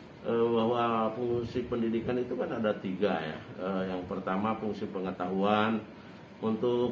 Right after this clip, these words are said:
pengetahuan itu sendiri kita bermasalah ternyata, karena masih banyak anak yang buta huruf, termasuk buta huruf baca Quran dan sebagainya. Ini tantangan tersendiri dalam rangka,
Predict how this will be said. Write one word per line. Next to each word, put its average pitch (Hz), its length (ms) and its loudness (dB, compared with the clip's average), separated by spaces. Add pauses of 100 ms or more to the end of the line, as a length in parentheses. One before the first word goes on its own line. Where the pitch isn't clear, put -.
pengetahuan 131 480 2
itu 139 160 0
sendiri 160 480 -2
kita 170 240 -2
bermasalah 139 720 0
ternyata, 147 560 -4
karena 160 240 -6
masih 151 320 -4
banyak 165 240 -2
anak 135 320 -2
yang 107 240 0
buta 92 240 -2
huruf, 139 720 4
termasuk 92 400 -4
buta 92 160 -6
huruf 87 400 -4
baca 90 320 -6
Quran 123 720 2
dan - 80 -4
sebagainya. 92 560 -4
Ini 180 160 2 (320)
tantangan 98 480 -4
tersendiri 110 720 0 (560)
dalam 90 420 -2
rangka, 95 640 -2